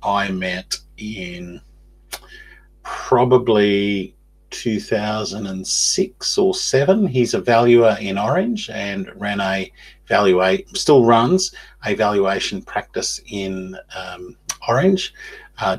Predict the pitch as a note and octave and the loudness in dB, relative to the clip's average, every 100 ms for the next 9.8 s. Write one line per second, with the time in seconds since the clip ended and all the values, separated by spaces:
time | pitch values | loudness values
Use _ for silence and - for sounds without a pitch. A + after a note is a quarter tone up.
0 | - C3+ C3 C#3 D3 D#3+ - - C3+ D#3+ | 4 4 6 6 8 8 4 -4 0 0
1 | C#3 B2 G#2 G#2 - A2 G#2 - G2+ G2+ | 4 4 4 0 -6 -8 -8 -6 -4 -4
2 | F#2+ F#2 - G2 F#2 F#2 F#2+ - G#2 G2+ | -4 -6 -8 -8 -8 -10 -12 -4 -4 -2
3 | F2+ - F#2+ F2+ F#2 F2 F2+ F2+ F2 F2+ | -4 -6 -8 -4 -4 -4 -4 -4 -4 -4
4 | - F#2 F2+ G2 C#3 F3+ - - - _ | -6 -8 -10 -8 -8 -10 -14 -20 -20 _
5 | - - - G#2 A#2+ C#3 - _ - - | -6 -2 0 2 4 2 0 _ -20 -20
6 | - - - F#2+ F#2+ F#2+ F#2 F#2 F2+ G2 | -20 -20 -4 2 4 4 4 2 0 2
7 | F#2+ F#2+ G#2 G2+ G#2 A2 G#2 A2+ G2 G2 | 2 0 -2 0 0 -2 -2 0 0 0
8 | F2+ - G2 G#2 A2 B2 - A2+ G#2 G2+ | -2 -2 0 2 4 2 4 4 4 2
9 | - A#2 G#2 G2 A2+ A2+ A2 G2 | 4 4 4 2 4 4 4 0